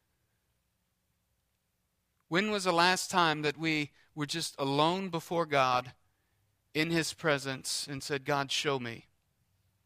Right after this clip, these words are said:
Just give me a glimpse of my sin before you.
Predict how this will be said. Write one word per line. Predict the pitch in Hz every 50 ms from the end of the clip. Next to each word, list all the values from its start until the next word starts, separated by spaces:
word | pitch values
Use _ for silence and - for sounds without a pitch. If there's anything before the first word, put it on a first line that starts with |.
| _ _ _ - _ _ _ _ _ _ _
Just | 151 143 - - - - _ _ _ _ _ _ _ _ _ _
give | - 147 147 143
me | 151 143
a | 135
glimpse | - 139 135 123 120 117 - -
of | - 120 123
my | 127 120
sin | 113 - - 143 131 127
before | 120 120 113 - - 120 131
you. | 131 135 131